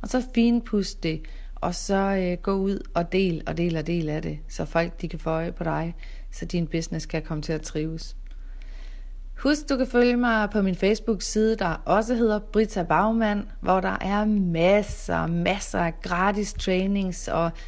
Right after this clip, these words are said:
sessioner og inspiration og citater, og jeg ved ikke, hvad der ligger derovre til dig. Så husk at tjekke ind der dagligt, der sker noget hver dag, og du kan selvfølgelig være med i en business, hvor der virkelig er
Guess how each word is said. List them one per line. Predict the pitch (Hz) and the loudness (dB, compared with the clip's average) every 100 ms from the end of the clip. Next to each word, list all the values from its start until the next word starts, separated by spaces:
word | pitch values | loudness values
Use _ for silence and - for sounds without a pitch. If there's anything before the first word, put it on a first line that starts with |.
| - | -8
sessioner | - 175 - - 214 196 165 | -2 -2 0 2 2 2 -2
og | 160 - - | -4 -4 -2
inspiration | 185 - 180 170 - 214 208 175 165 - - - - | -2 0 -2 -2 -2 0 0 0 -4 -10 -12 -12 -8
og | - 170 165 | -2 -2 -2
citater, | - 180 - 208 208 175 | -4 -4 -4 -2 -2 -2
og | 165 | -2
jeg | 170 | -2
ved | 175 190 | -2 -2
ikke, | 185 175 | -2 -2
hvad | 175 180 | 0 0
der | 175 | 0
ligger | 165 180 | 0 -2
derovre | 185 175 165 170 | 0 0 0 -2
til | 180 175 | -4 -6
dig. | 156 160 180 - - - | -4 -4 -6 -10 -12 -10
Så | - - 185 175 | -6 2 4 4
husk | 240 247 - | 0 -2 -2
at | 220 | -2
tjekke | - 196 226 | 0 2 2
ind | 208 | 2
der | 196 170 | 2 2
dagligt, | - 170 202 214 208 | 4 2 2 0 0
der | 185 | -2
sker | - 185 170 | 0 0 0
noget | 165 170 | 0 0
hver | 180 170 | 0 0
dag, | - 233 226 - | 0 0 0 -4
og | 202 202 202 - - | -2 -2 -2 -6 -2
du | 214 208 - | 0 0 -4
kan | 190 190 | -4 -4
selvfølgelig | 196 190 - 175 180 175 | -4 -8 -6 -4 -4 -2
være | 175 165 | -2 0
med | 165 180 202 202 - - - - - | 0 0 0 -4 -10 -12 -10 -12 -4
i | 214 | 0
en | 220 196 180 | 2 0 2
business, | 180 185 - 165 | 0 0 -2 -4
hvor | - 165 | 2 2
der | 156 151 156 | 2 0 0
virkelig | 185 208 208 180 170 | 2 2 0 -4 -2
er | 170 185 | 0 -2